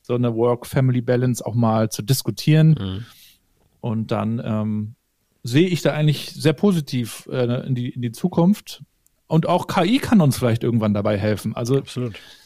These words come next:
Speaker 1: ich weiß nicht, wie das bei dir ist. Na gut, bei dir ist, ist es noch ein bisschen,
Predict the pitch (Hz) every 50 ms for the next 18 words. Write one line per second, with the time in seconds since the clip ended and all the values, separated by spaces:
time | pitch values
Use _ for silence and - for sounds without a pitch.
0 | _ _ - - 165 160 190 175 147 - 156 165 165 151 - - 135 131 170 214
1 | 233 202 208 196 - - 156 139 131 139 139 135 - - 123 131 147 147 131 -
2 | - _ - 131 123 139 - _ - 131 123 123 127 127 120 120 120 120 - -
3 | 117 113 113 104